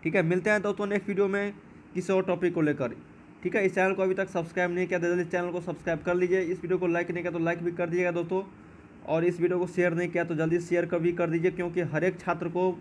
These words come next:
सेंटर एग्जाम में, जांच परीक्षा में शामिल होना अनिवार्य है। जो भी था, जो भी छात्र जो यहाँ पे शामिल नहीं होगा उनको एडमिट कार्ड जारी नहीं किया जाएगा और वो एड-, एग्जाम जो है नहीं दे पाएगा, ठीक है। इस वीडियो को जरूर शेयर कर दीजिए अपने दोस्तों में भी। मिलते हैं दोस्तों नेक्स्ट वीडियो में।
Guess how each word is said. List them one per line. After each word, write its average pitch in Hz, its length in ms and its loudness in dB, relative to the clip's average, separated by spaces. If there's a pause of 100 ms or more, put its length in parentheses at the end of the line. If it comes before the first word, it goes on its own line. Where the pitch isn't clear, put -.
सेंटर 160 320 -2 (600)
एग्जाम 156 300 0
में, 170 180 -2
जांच 160 220 0
परीक्षा 170 280 -2
में 170 160 -2
शामिल 160 280 0
होना 160 240 0
अनिवार्य 160 440 2
है। 110 220 -8 (240)
जो 151 200 4
भी 185 80 6
था, 185 200 4 (180)
जो 147 180 -4
भी 180 100 -2
छात्र 175 340 -4
जो 175 80 -2
यहाँ 170 200 -2
पे 170 140 -6
शामिल 165 320 -4
नहीं 165 120 0
होगा 170 160 -2
उनको 170 340 -4
एडमिट 165 320 -2
कार्ड 165 160 0
जारी 160 160 0
नहीं 160 200 0
किया 170 180 0
जाएगा 170 200 0
और 160 80 -2
वो 160 220 0
एड-, 147 200 -4 (680)
एग्जाम 151 320 2
जो 165 60 2
है 180 60 2
नहीं 160 200 2
दे 156 120 2
पाएगा, 127 300 0
ठीक 165 200 0
है। 180 100 4
इस 160 80 2
वीडियो 160 220 2
को 170 100 6
जरूर 156 240 8
शेयर 165 200 6
कर 170 140 4
दीजिए 165 220 4
अपने 165 180 -2
दोस्तों 147 260 0
में 165 120 -2
भी। 180 140 4 (500)
मिलते 175 220 0
हैं 214 100 2
दोस्तों 196 240 -2
नेक्स्ट 185 180 -2
वीडियो 165 220 0
में। 123 160 -4